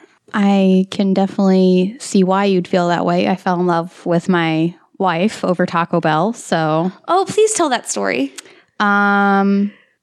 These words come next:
Speaker 1: is it appropriate to say banging? I don't
Speaker 2: Yeah, I, I mean, we are, we do not broadcast this to children.
Speaker 1: Okay, that's good. Um, so we had
Speaker 2: Hopefully.
Speaker 1: just finished banging, and it was, like,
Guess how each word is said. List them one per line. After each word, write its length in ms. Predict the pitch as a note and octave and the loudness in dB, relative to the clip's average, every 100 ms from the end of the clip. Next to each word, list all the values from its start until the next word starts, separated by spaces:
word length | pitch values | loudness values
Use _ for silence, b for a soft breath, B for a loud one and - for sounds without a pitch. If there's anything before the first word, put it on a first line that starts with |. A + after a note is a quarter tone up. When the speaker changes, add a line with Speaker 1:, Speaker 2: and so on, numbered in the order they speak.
| _ _ - | _ _ -2
Speaker 1:
is 160 | G3 | 0
it 80 | A#3 | 0
appropriate 480 | A#3+ F#3+ F#3 A#3+ B3 | -2 -2 -2 0 0
to 80 | C4+ | 0
say 220 | D4 D4 | 0 0
banging? 460 | D4 D4 D#4+ D#4+ | 2 4 4 4
I 140 | A#3 G3+ | 4 2
don't 320 | A3 G#3+ G3+ | 2 0 0
Speaker 2:
Yeah, 180 | E4+ B3+ - | 0 0 -2
I, 600 | C4 C4 C4 C#4+ C4 B3+ | -2 -2 -2 -2 0 0
I 80 | C#4 | 0
mean, 380 | C4 B3 A3+ - | 0 -2 -4 0
we 200 | C#4 C#4 | 2 2
are, 380 | A#3+ G#3+ G#3+ G3+ - | 2 0 -2 -6 -6
we 520 | A#3+ A#3+ A3+ - - - - | -4 -2 -2 -4 -8 -20 -12
do 200 | A3+ A#3 | -2 0
not 380 | A3 G#3+ G#3+ - _ _ _ _ _ _ | 2 0 -2 -6 _ _ _ _ _ _
broadcast 500 | G#2+ G#2 G#2 F#2+ - | -4 -4 -4 -8 -6
this 160 | G#3+ - | -6 -6
to 100 | - | -6
children. 460 | - - - A3 - | -6 -8 -8 -10 -6
Speaker 1:
Okay, 300 | A#3+ A#3+ A3 | -6 -2 0
that's 240 | G3+ A#3 - | 0 -2 -2
good. 380 | F#3 G3 G#3+ - | -2 -2 -2 -2
Um, 560 | G3 G3 G3 G3 F#3+ F#3 | 0 2 2 2 2 0
so 120 | A3+ | 2
we 60 | |
had 80 | A3 | 0
Speaker 2:
Hopefully. 140 | G#3 B3 | 0 -2
Speaker 1:
just 120 | - | 0
finished 340 | D4 C4+ G#3 | 0 2 0
banging, 500 | F3+ E3+ G3 A#3+ B3+ | -2 0 2 2 4
and 80 | G#3+ | 4
it 40 | F3+ | 2
was, 240 | F3+ - | 0 0
like, 260 | F3+ F3 | -2 -2